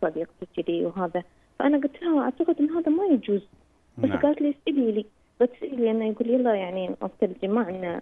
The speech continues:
Speaker 1: وهو وقت، وقت على الجماع يقول كان عندي صديقة زوجي وإحنا نسوي شيء حرام كذي.
Speaker 2: لا حول
Speaker 1: أنا قلت هذا ما يصير.
Speaker 2: لا حول.
Speaker 1: فقالت لي، قالت لي اسألي لي إذا حرام ولا لا.
Speaker 2: إن شاء الله.
Speaker 1: لأنه يتلفظ، يتلفظ.
Speaker 2: نسأل الله العافية.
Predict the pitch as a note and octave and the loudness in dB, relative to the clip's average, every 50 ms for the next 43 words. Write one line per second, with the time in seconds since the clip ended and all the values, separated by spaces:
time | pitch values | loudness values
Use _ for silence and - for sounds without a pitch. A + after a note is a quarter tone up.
0 | - - - F#3+ G3+ G#3+ G#3 G3+ - F#3 F#3 G#3 - G3+ G3+ - - - - - | -6 -2 0 2 2 2 2 2 2 2 4 4 4 2 0 0 -4 -6 -2 0
1 | - - G3+ - G#3 - _ - G#3 F#3+ F3+ - - D#3 E3+ F3+ F3+ - G#3+ G#3+ | 2 2 2 0 0 -4 _ 0 0 2 2 0 0 0 -2 -2 -2 -2 -2 0
2 | B3 D4+ E4 C#4 A3+ F#3+ - G3+ G3 - - _ _ _ - - G#3 G3+ - A3 | 2 2 2 2 0 0 0 -2 -2 -2 -6 _ _ _ -2 0 0 0 0 -2
3 | A3+ A3+ - F#3+ F3 A3 G#3+ - A3 G#3 - - G3+ G#3 G3 - G3 F#3 F#3 - | -4 -4 -2 -2 0 0 0 0 -2 -2 0 2 2 2 2 0 -2 -4 -4 -4
4 | - F#3+ F3+ - - F#3+ F3+ F3+ F#3 - F3 E3+ - - F3+ F3 E3+ E3+ E3 - | -4 -6 -6 -4 -2 0 0 0 0 -2 -6 -6 -4 -4 -4 -4 -6 -6 -10 -12
5 | _ G3+ - - - - - _ - - F2 - - B3 C#4 D4+ D4 - D4 D#4 | _ -8 -6 -6 -6 -6 -8 _ -8 -6 -6 -6 -2 0 0 2 2 0 -2 -2
6 | F4 F#4+ F4+ F4 F4+ G#4 B4+ A#4+ - - C4+ G#3+ F#3+ - - _ _ _ _ _ | -2 -2 0 2 2 0 0 -2 0 0 2 2 2 0 -6 _ _ _ _ _
7 | _ _ - - G3+ - A#3+ A3 - A#3+ A#3+ C4 C4+ - - C#4 B3+ - - - | _ _ -6 -4 -2 0 0 2 4 4 2 2 0 -2 -2 -2 -2 -2 0 2
8 | B3 B3 B3+ B3+ - C4 C4 B3 - - _ - A#3+ - - - D#4+ D4 B3+ A3 | 4 4 4 4 2 0 -2 -2 -4 -6 _ -8 -8 -4 -2 0 2 2 2 2
9 | G3 G#3 - G3+ G3 G#3+ A3 G#3+ - - - - G#3 A#3+ C#4+ D#4 C4 G#3 F3+ E3+ | 2 0 0 0 0 0 0 -2 -6 -10 -4 -2 0 2 2 2 2 0 0 0
10 | F3 E3+ F#3 F#3 F#3+ G#3 - _ - - - - _ _ - - - F#2 F2 F#2 | 0 0 0 0 -2 -4 -10 _ -20 -20 -20 -20 _ _ -12 -6 -2 0 0 2
11 | G2 G2+ G#3+ A3+ A#3+ A#3 A#3 - B3+ C#4 E4+ - - - G3+ - - F#3 G3 - | 2 2 2 4 4 2 4 4 4 2 2 2 2 2 2 2 2 -2 -2 0
12 | A#3 B3 C4+ - - - - _ _ _ - G#2 G2 - - E2+ E2 D#2+ D#2+ - | 2 2 2 0 -4 -12 -12 _ _ _ -18 -18 -16 -16 -16 -16 -14 -14 -14 -12
13 | - - D#2 - _ | -12 -14 -14 -16 _